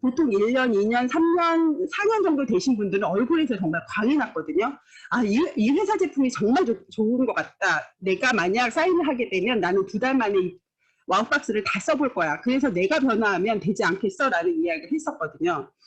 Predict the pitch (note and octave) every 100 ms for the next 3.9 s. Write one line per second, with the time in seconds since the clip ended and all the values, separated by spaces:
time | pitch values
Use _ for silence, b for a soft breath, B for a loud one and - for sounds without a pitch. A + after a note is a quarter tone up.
0 | B B - C#4+ C#4 E4 D#4 D#3 - A3+
1 | C#4 F#4+ E4+ F4 G4 F#4 F#4 D#4 G#3+ F#3+
2 | F#3+ G#3 - D#4+ D#4 D#4+ C4 - - F#4+
3 | E4+ F4 G#4+ G#4 A4 F#4+ E4 B3 -